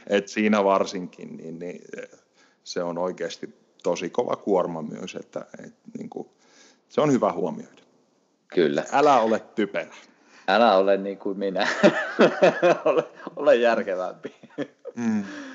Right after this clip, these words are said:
Speaker 2: Tosta pakko kysyä vielä yksi kysymys, sit voidaan mennä eri teemoihin, mutta it-, tää menee ehkä vähän hifistelyn puolelle, mutta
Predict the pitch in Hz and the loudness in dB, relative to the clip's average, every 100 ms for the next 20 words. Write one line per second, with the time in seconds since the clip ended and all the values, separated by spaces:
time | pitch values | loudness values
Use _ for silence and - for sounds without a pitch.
0 | - - - 120 - 208 160 165 131 123 | -20 -14 -4 -4 -4 -6 -4 -4 -6 -4
1 | 120 101 104 98 110 - - 85 82 78 | -4 -4 -2 -2 -4 -6 -10 -10 -12 -12
2 | 98 92 87 82 80 82 80 90 92 87 | -12 -8 -6 -6 -6 -8 -4 -4 -4 -4
3 | 82 80 78 82 85 82 82 92 95 - | -6 -6 -6 -10 -10 -14 -10 -10 -6 0
4 | 120 131 135 120 - 123 127 120 117 113 | 2 2 2 0 0 0 0 -2 -2 -2
5 | 110 101 92 87 82 90 90 82 78 76 | -4 -4 -8 -10 -8 -4 -2 -2 -4 -6
6 | 78 76 - | -10 -8 -6